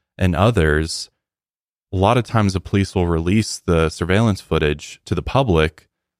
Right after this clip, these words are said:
uh, to hopefully get help with picking up clues. And that's something that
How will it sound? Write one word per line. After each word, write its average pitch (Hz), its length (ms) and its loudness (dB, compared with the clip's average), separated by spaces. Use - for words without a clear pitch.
uh, 76 220 -2
to 85 380 -2
hopefully 95 320 0
get 85 160 0
help 104 340 2
with 85 320 -2
picking 98 260 -2
up 76 120 -4
clues. 95 480 -2
And 90 180 -4
that's 95 160 -2
something 110 400 0
that 87 400 0